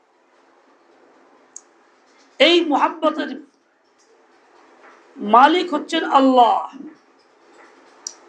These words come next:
সুতরাং তোমার কর্তব্য হলো নিজেকে আল্লাহ তাআলার সামনে নত করা,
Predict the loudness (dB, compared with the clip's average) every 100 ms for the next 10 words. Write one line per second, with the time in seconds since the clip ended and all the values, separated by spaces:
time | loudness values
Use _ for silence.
0 | -20 -6 2 4 6 4 4 2 4 4
1 | 2 -4 -6 -6 0 4 6 6 2 0
2 | -8 -8 -6 -4 0 0 0 -6 -6 -4
3 | 0 0 0 -4 -6 -10 -16 -20 -18 -16
4 | -14 -14 _ _ -12 -8 -8 -8 -12 -14